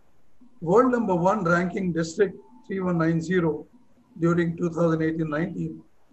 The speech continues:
for the T R F giving <clears throat> of three point zero five million. E Mega Zone seven for the period two thousand twenty twenty-three is a member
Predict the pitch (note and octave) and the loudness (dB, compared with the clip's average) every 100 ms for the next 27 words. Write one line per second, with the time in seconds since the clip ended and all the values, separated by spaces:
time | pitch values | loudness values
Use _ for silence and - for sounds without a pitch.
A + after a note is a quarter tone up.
0 | _ _ _ _ _ _ - F3 F3+ F#3 | _ _ _ _ _ _ 2 4 4 0
1 | A3+ D#4 - - G3 G3 G3+ F#3 C#3+ E3+ | -4 -10 -16 -8 0 2 2 0 0 0
2 | F3 F3 - - _ _ _ _ - - | 0 -4 -8 -20 _ _ _ _ -10 -8
3 | - - D#3+ D#3+ F#3+ F3+ - E3+ D#3+ D#3 | -10 -4 -4 -4 -6 -6 -2 0 0 0
4 | E3+ F3+ F3 E3 F3+ D#3 - - - - | 0 -2 -4 -2 -2 -2 -6 -16 -20 -20
5 | - _ _ _ _ _ _ _ _ _ | -20 _ _ _ _ _ _ _ _ _
6 | - A3 B3+ - - E3+ D#3 E3+ E3+ F3+ | -6 -2 -2 -4 -10 -6 -2 0 2 0
7 | F3+ - - F3+ F#3+ - F3+ D#3 D3+ - | -2 -10 -4 -4 -2 -2 0 2 0 -4
8 | - - - - _ _ E3+ E3 E3 - | -12 -20 -20 -20 _ _ 0 2 0 -2
9 | F#3 F#3+ - - - E3+ E3 E3 D#3+ E3 | 0 0 0 -4 0 0 2 4 6 6
10 | F3+ - D#3 D#3 D3+ A3+ B3 - - - | 4 -4 -6 -6 -6 -4 -4 -6 -14 -20
11 | _ _ _ - _ - D3 D3 E3 F#3 | _ _ _ -20 _ -8 -6 0 2 2
12 | F#3+ | 0